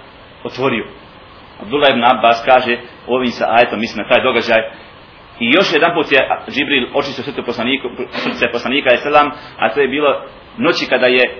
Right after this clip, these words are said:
trebao da ide na Isra i Mi'rađ. Prije Isra i Mi'rađa, poslan-, e, Džibril, alejhi selam, je očistio srce poslanika, sallallahu alejhi ve sellem. Abdullah ibn Abbas kaže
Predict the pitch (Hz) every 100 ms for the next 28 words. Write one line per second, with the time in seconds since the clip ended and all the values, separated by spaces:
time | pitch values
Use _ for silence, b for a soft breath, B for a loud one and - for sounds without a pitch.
0 | - 139 123 113 131 120 104 113 123 -
1 | 101 101 98 107 104 - 135 156 131 123
2 | 104 104 101 120 127 - 120 110 110 107
3 | 127 123 117 120 117 135 143 156 - B
4 | B 104 127 143 127 110 120 107 107 104
5 | 120 110 101 101 110 104 127 127 113 131
6 | 131 120 120 110 117 113 110 110 143